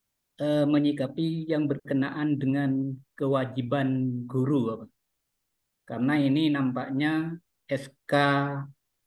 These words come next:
Impasing ini nampaknya menurut Juknis akan diterbitkan melalui sistem simpatika.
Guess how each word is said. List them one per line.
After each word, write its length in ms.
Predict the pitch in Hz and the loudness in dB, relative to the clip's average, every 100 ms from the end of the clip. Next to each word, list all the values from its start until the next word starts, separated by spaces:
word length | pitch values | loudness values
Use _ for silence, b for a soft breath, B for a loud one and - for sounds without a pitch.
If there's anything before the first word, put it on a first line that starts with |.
| _ _ _ _ _ _ _ _ | _ _ _ _ _ _ _ _
Impasing 640 | - 143 147 135 131 143 135 | -2 0 2 0 2 4 4
ini 320 | 131 151 165 | 4 4 4
nampaknya 880 | 143 139 131 131 143 156 156 156 156 - - | 2 0 -2 -2 0 2 0 -2 -8 -12 -8
menurut 480 | 131 127 127 127 123 | -4 0 0 0 -2
Juknis 320 | 123 147 143 | -4 -4 -4
akan 320 | 139 123 127 | -6 0 2
diterbitkan 720 | 123 120 120 127 120 - 139 | 2 0 -2 -2 -4 0 2
melalui 560 | 139 131 127 123 123 120 | 4 4 2 0 2 2
sistem 720 | 117 123 - - 147 151 156 156 | 0 -6 -8 -4 -2 -2 -4 -10
simpatika. 800 | - 131 123 120 117 107 110 | -2 0 0 -2 -2 -6 -6